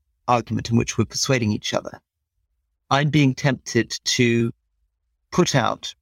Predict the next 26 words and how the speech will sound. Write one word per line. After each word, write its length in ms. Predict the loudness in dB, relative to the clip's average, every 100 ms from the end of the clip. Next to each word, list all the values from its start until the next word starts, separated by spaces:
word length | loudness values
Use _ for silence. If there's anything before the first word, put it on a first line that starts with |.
| _ -2
two, 200 | 2 2
three 260 | 2 0
sentences, 800 | 0 -2 -4 -4 -6 -4 -2 -4 0
gobbets 520 | 0 0 -4 -4 -6
of 140 | -4
rage 560 | 0 2 2 -2 -2 -2
or 140 | -2
contempt 680 | -6 -10 -6 -2 -2 -4 -10
or 80 | -10
der-, 220 | -8 -8 -2
and 160 | -2
are 40 | -2
being 220 | 0 2
rewarded 540 | 4 6 4 2 -4 _
by 300 | -2 0 -2 -4
twenty-nine 440 | -2 0 2 2 0
thousand 360 | -2 -4 -4
people 460 | -4 -4 -2 -2 -2 _ _ _ _ -6
liking 380 | -2 -2 -4 -8
it 260 | -10 -10
or 200 | -8 -8 -12
four 240 | -4 0
million 220 | 2 0 0
people 300 | -2 -2 -4
viewing 360 | 2 2 2
it. 220 | -4 -12